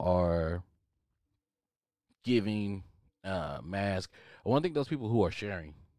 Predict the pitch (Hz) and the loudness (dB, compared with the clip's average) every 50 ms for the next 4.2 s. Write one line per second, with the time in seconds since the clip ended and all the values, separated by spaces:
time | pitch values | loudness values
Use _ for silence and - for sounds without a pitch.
0 | _ _ _ _ _ _ _ _ _ _ _ _ _ _ _ _ _ - 92 95 | _ _ _ _ _ _ _ _ _ _ _ _ _ _ _ _ _ -10 -8 -4
1 | 98 98 95 - - - 104 98 98 95 - 95 98 95 95 92 92 90 - - | -4 -4 -4 -4 -6 -6 -6 -4 -6 -6 -8 -8 -8 -6 -6 -6 -6 -6 -4 -2
2 | 101 87 85 82 85 - _ _ _ _ _ _ _ - 113 127 131 127 123 135 | -2 -2 -4 -6 -12 -16 _ _ _ _ _ _ _ 2 4 4 4 4 2 0
3 | 123 107 113 110 110 - - 113 98 98 92 101 101 95 87 85 - - 101 98 | 0 0 0 0 0 0 0 -2 -2 -2 -2 -2 0 0 0 -2 -2 -4 -4 -4
4 | 92 92 92 92 | -4 -4 -6 -8